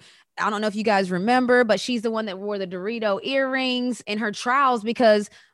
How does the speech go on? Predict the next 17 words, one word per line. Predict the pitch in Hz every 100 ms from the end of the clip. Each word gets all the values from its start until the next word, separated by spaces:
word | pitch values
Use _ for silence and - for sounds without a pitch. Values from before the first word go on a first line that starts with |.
| _
these | 208 320 370
athletes | 202 339 - 349
are | 254
trying | 233 294 311
to | 302 302
attract | 254 - 269 320 - - _ _
sponsors. | - - 302 403 - 196 185
They're | 240
trying | 240 294 330
to | -
attract | 302 254 277 302 294 _ - -
different | 175 285 302 311 240
type | - 254 254
of | 220
buyers, | 180 226 254 254 240 233
advertisers, | - 226 233 240 247 240 240 226
because | 220 226 220 208